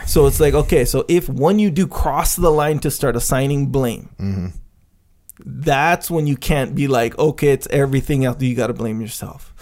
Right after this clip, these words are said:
Speaker 1: But it, let's say you're not assigning blame. You're just maybe analyzing it from an objective perspective. <laughs> See what I'm saying? You can identify all kinds of causes,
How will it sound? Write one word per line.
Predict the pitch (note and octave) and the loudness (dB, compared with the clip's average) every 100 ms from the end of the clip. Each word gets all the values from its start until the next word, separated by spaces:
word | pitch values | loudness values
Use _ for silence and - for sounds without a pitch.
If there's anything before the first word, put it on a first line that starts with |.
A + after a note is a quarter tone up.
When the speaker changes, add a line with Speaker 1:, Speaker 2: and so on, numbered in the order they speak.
| - - | -20 -4
Speaker 1:
But | D3+ C#3 | -2 0
it, | C#3+ | -2
let's | D3+ D#3 | -2 -4
say | - | -2
you're | D3 C#3 | 0 2
not | C3+ E3+ | 2 2
assigning | - C3+ C#3 C3 | 0 -2 0 0
blame. | B2 B2+ C#3 C3 | 0 0 0 0
You're | B2 B2 | 0 0
just | A#2+ A#2+ | 0 0
maybe | C#3 B2+ A#2+ - | 2 0 0 -2
analyzing | B2+ B2+ B2 B2 B2 B2+ | -4 -2 -2 -2 -4 -4
it | B2 | -6
from | - B2 - | -6 -6 -4
an | - C3+ | -4 -2
objective | C3 B2+ B2+ B2 B2+ A#2 - - | -4 -6 -8 -6 -8 -8 -12 -8
perspective. | - - - C#3+ - F#3+ - - | -6 -6 -6 -2 2 2 0 -10
<laughs> | - - | -14 -14
See | - D3+ | -6 -4
what | |
I'm | |
saying? | C3+ E3 D#3 - - - - - - | -2 -4 -6 -18 -20 -20 -20 -20 -10
You | C#3 E3+ | -2 -2
can | F#3+ F#3+ | 0 2
identify | F3 F#3 F#4 - C#3 | 2 2 -2 -2 0
all | C3 | 0
kinds | - - - C3 | 0 0 0 0
of | |
causes, | - F2 D#3+ C#3+ E3 F3+ - | -2 0 0 0 0 -2 -6